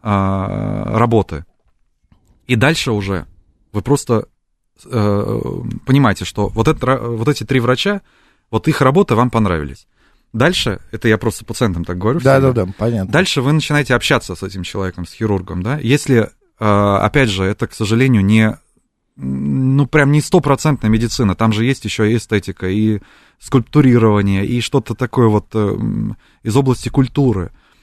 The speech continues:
Speaker 1: Если вас устраивает в общении этот врач, и его работы понравило-, понравились, тогда я считаю, и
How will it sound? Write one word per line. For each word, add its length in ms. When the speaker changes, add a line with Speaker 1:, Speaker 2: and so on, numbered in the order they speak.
Speaker 1:
Если 360
вас 400
устраивает 480
в 40
общении 680
этот 240
врач, 380
и 100
его 200
работы 360
понравило-, 560
понравились, 640
тогда 380
я 180
считаю, 340
и 160